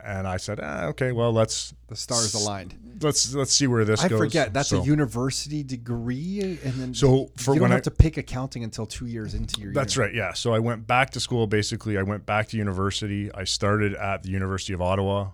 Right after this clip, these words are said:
Speaker 1: I did a year there. Uh, I actually lived in the States for a year. I did a year of school in Connecticut,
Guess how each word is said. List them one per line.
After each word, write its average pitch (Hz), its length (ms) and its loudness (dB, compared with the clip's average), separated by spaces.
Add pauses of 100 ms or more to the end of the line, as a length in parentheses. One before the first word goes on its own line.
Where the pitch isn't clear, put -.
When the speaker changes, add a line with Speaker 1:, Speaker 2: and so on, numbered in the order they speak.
Speaker 1:
I 95 100 -6
did 92 160 -6
a 92 60 -2
year 95 260 -2
there. 92 360 -4 (600)
Uh, 95 60 -8
I 92 280 -2
actually 101 320 0
lived 98 140 0
in 101 60 -2
the 95 80 -2
States 107 300 0
for 104 160 -2
a 98 60 0
year. 101 260 2
I 92 80 0
did 92 120 -4
a 92 40 -2
year 92 380 -2
of 92 100 -10
school 101 480 -6
in 90 260 -6
Connecticut, 107 640 -2